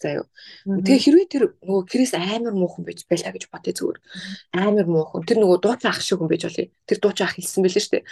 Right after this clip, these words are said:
Speaker 1: Нөгөө бид нар бол ингээл явна шүү дээ, мавна шүү дээ гэл муухагаар хэлсэн л хэлээ л дээ. Тэр
Speaker 2: Мгм.
Speaker 1: дуучин ах шиг амар муухан, муухай ирэх хүн, муухай хань нөхөр байсан байж болно. Тэгэнгүүтээ одоо юу гэдэг нь те, тэр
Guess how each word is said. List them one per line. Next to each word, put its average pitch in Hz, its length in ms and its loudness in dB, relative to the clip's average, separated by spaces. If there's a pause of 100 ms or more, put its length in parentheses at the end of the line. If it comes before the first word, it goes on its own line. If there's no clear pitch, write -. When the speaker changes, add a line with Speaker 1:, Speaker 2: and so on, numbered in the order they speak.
(460)
Speaker 1:
Нөгөө 160 160 4 (160)
бид 180 160 -2
нар 226 160 6
бол 185 160 2
ингээл 170 240 4
явна 165 160 4
шүү 185 160 0
дээ, 165 80 -10
мавна 156 160 -4
шүү - 160 -10
дээ - 80 -8
гэл 165 400 -2
муухагаар 170 400 -2
хэлсэн 170 320 -4
л 175 80 -4
хэлээ 170 240 -2
л - 80 -16
дээ. - 100 -2 (460)
Тэр 247 80 4
Speaker 2:
Мгм. 165 80 0
Speaker 1:
дуучин 285 320 2
ах - 80 -10
шиг 185 240 0
амар 180 240 -4
муухан, 226 280 4 (440)
муухай 262 320 2
ирэх - 160 -6
хүн, 165 160 -8
муухай 226 320 -2
хань 175 160 -4
нөхөр 165 240 0
байсан 156 240 0
байж 147 160 -4
болно. - 240 -10 (720)
Тэгэнгүүтээ 277 520 4 (1300)
одоо 185 240 4
юу 185 80 8
гэдэг 175 220 4
нь 165 80 0
те, 214 100 6
тэр 190 180 0